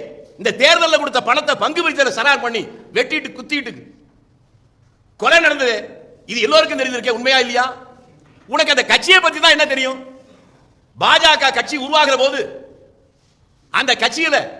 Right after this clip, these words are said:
மோடியே இல்லைன்னு உனக்கு தெரியுமா? அமித்ஷாவுக்கு அந்த கட்சியை சம்பந்தம் இல்லைன்னு தெரியுமா? அந்த கட்சியை அறிவித்தது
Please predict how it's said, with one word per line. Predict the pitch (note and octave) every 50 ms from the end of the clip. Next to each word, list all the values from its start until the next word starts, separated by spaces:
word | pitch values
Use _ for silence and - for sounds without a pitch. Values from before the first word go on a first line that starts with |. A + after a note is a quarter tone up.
| - A2+ D3
மோடியே | G#3+ C#4+ D#4+ D#4+ - D4 D#4+ D#4+ C#4+
இல்லைன்னு | C#4 D4+ D#4 D#4 C#4+
உனக்கு | C4+ A#3+ G3+ A3
தெரியுமா? | A3 A3 A3+ D#4 D#4 - - - - - - - - _ _ _ _ _ _ _ _
அமித்ஷாவுக்கு | - - A#3+ D#4+ D#4 D4 D#4 D4+ C#4 D4
அந்த | C#4 B3
கட்சியை | B3+ B3+ C#4+ D#4
சம்பந்தம் | C#4 B3 B3+ D4+ D#4 D#4 C#4+
இல்லைன்னு | C4+ B3+ A#3 -
தெரியுமா? | - G3+ G#3+ C4+ D#4+ E4 - - - - - - _ _ _ _ _ _ _
அந்த | - F3+ A#3+ G#3+
கட்சியை | G3+ - C#4+ A3 - D#4+ E4+ E4+
அறிவித்தது | D4 G#3+ A#3+ D4 D#4+ D#4 - B3 F#3 G3